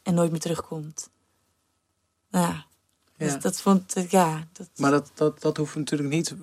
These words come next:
Speaker 2: voor een vervanging van een, van een, iemand hoeft niet weg te gaan als ver-, en dan een vervanging meteen te hebben. Dus het heeft ook te, het heeft ook wel te maken met een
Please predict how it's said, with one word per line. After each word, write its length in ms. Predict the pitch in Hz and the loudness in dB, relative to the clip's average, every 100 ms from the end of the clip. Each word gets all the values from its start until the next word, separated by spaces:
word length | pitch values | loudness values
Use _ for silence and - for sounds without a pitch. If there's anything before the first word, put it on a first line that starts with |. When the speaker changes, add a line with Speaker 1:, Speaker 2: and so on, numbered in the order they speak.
| 143 | -18
Speaker 2:
voor 300 | - - 151 | -20 -8 -4
een 80 | 131 | -4
vervanging 540 | 147 - 156 156 139 | -4 0 2 2 0
van 140 | 131 135 | 0 0
een, 100 | 127 - - _ | 0 -6 -20 _
van 180 | - 147 | -10 -6
een, 180 | 135 - _ _ - - _ | -6 -8 _ _ -20 -20 _
iemand 200 | 156 156 | -2 0
hoeft 120 | 160 | 4
niet 140 | 175 170 | 4 6
weg 220 | 160 165 | 4 4
te 80 | 156 | 0
gaan 320 | - 143 139 | 0 2 2
als 160 | 135 - | 0 -4
ver-, 180 | - - - | -10 -18 -6
en 160 | 143 | 0
dan 120 | 135 135 | 4 2
een 60 | |
vervanging 480 | 135 123 156 156 131 | 2 4 4 6 4
meteen 300 | 123 131 127 | 2 2 0
te 100 | 123 | 0
hebben. 380 | 120 120 120 120 | -4 -4 -4 -8
Dus 140 | 120 | -10
het 80 | 135 | -2
heeft 180 | 139 147 | 0 2
ook 160 | 156 160 | 2 2
te, 120 | 147 | -6
het 180 | 143 131 | -6 -4
heeft 120 | 151 | 0
ook 160 | 147 147 | 0 2
wel 160 | 156 | 2
te 120 | 147 135 | 2 0
maken 320 | 135 131 139 | -2 -2 -4
met 120 | 135 | -4
een 180 | 135 | -4